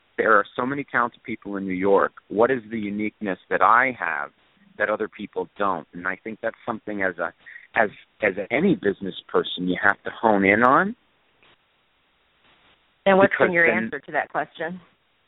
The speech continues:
Speaker 2: To yourself,
Speaker 1: Um,
Speaker 2: what's been your answer?
Speaker 1: Development, creation and development process.
Speaker 2: Mm-hmm.
Speaker 1: I think I'm just really, really good at it. I think I have a very good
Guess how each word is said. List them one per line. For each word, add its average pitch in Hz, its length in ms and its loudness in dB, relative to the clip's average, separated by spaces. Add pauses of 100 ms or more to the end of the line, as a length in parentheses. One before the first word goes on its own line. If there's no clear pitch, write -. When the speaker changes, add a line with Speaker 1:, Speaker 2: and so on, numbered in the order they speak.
(300)
Speaker 2:
To 180 60 -10
yourself, 165 260 2
Speaker 1:
Um, 160 180 4 (140)
Speaker 2:
what's 175 220 -12
been 175 100 -10
your 170 160 -6
answer? 175 440 -8 (220)
Speaker 1:
Development, 151 580 0 (120)
creation 143 520 -4
and 135 120 -14
development 110 520 -10 (800)
process. 120 320 -4
Speaker 2:
Mm-hmm. 208 260 2 (140)
Speaker 1:
I 113 80 -6
think 117 240 -12
I'm 110 100 -8
just 113 200 -8
really, 127 440 2
really 120 240 -4
good 95 260 -2
at 80 160 -4
it. 73 100 -6
I 90 160 -4
think 110 180 -10
I 98 140 -2
have 101 140 -6
a 92 160 -10
very 104 240 0
good 101 240 -2